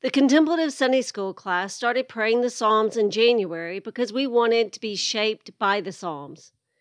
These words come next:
Ask yourself, what are you seeking by praying the Psalms?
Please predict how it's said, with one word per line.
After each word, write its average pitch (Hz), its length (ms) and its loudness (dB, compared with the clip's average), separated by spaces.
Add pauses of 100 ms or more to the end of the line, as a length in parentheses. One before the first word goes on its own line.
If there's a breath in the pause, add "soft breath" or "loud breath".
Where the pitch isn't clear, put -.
(400)
Ask 320 240 2
yourself, 202 640 -2
what 240 280 -2
are 262 60 -2
you 233 240 -4
seeking 185 580 -6
by 196 160 0
praying 202 420 0
the 196 100 -2
Psalms? 180 640 -2